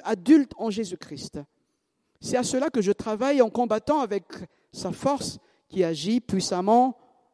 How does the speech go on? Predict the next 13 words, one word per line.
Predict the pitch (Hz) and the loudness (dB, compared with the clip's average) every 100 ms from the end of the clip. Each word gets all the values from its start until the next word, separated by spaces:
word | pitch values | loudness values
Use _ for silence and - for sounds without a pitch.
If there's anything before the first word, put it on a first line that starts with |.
| _ - | _ 2
en | 233 | 4
moi. » | 226 196 139 - _ _ _ _ _ _ - | 6 4 4 -6 _ _ _ _ _ _ -8
Jusqu'ici, | 160 190 254 - 214 269 | -4 0 0 -2 -2 0
la | 220 | 0
lecture | 180 175 - 233 | 0 -2 -2 0
de | 175 | 0
la | |
parole | 165 170 180 | -2 0 2
de | 156 | 2
Dieu. | 139 123 104 _ _ _ _ _ _ _ _ _ _ _ _ _ _ _ _ _ _ _ - | 0 -2 -6 _ _ _ _ _ _ _ _ _ _ _ _ _ _ _ _ _ _ _ 2
Il | 240 | 6
est | 294 | 8
remarquable | 277 330 330 - 381 359 262 220 247 | 8 6 4 4 6 6 6 4 2